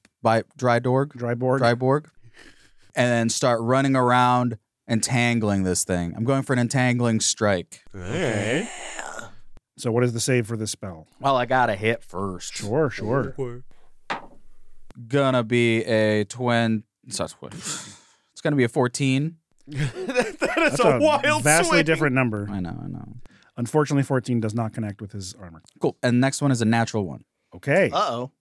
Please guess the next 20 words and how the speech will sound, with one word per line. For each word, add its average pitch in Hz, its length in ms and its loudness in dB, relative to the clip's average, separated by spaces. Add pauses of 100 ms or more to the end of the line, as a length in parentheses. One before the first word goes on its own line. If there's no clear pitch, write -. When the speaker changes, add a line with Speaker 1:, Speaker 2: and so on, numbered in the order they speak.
(160)
Speaker 2:
You 123 220 2
are 127 380 4 (160)
slapping 156 720 0
suction 160 400 0
cups 156 300 -2
of 151 60 2
these 135 140 0
legs, 139 380 2
but 113 160 0
you're 117 100 0
not 120 200 2
finding 117 360 -2
any 113 240 -4
purchase. 95 540 -10
They 101 240 -6
are 95 80 -10
planted 110 520 -4
strong 110 400 -2
and 104 140 -2
true. 80 360 -12